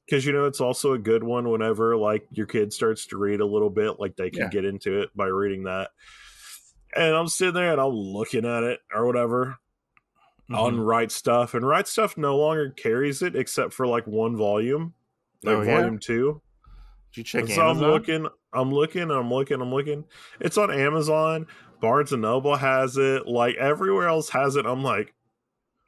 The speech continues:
Speaker 1: "This is a Shonen Jump title. How do they not have it on Right Stuff anymore?"
Speaker 2: Yeah.
Speaker 1: But I'm short, like, four volumes for that series.
Speaker 2: Oh, wow.
Speaker 1: And I'm like, "Ah, I gotta buy the rest of these."
Speaker 2: That's crazy.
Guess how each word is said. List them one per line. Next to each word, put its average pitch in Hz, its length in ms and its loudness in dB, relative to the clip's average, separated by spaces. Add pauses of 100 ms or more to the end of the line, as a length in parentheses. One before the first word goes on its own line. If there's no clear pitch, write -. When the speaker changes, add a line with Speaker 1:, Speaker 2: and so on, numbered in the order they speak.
(460)
Speaker 1:
"This 156 200 0
is 202 120 0
a 196 40 2
Shonen 156 440 0
Jump 156 300 -2
title. 120 500 0
How 165 260 0
do 175 100 -4
they 160 160 0
not 147 300 -2
have 147 240 -2
it 151 100 -2
on 120 360 -2
Right 143 280 -2
Stuff - 340 -4
anymore?" 101 540 -4 (240)
Speaker 2:
Yeah. 104 160 -4
Speaker 1:
But 151 120 6
I'm 180 100 2
short, 202 340 0
like, 165 200 2
four 160 340 0
volumes 131 440 0
for 110 160 2
that 101 120 -4
series. 90 560 -6 (880)
Speaker 2:
Oh, 175 160 -12
wow. 98 400 -8 (560)
Speaker 1:
And 117 140 0
I'm 139 140 0
like, 123 200 -4
"Ah, 82 400 -6
I 90 100 -2
gotta 92 220 -4
buy 90 200 -4
the 90 100 -8
rest 90 280 -10
of 87 80 -14
these." - 320 -16 (1200)
Speaker 2:
That's 117 320 -6
crazy. 139 680 -6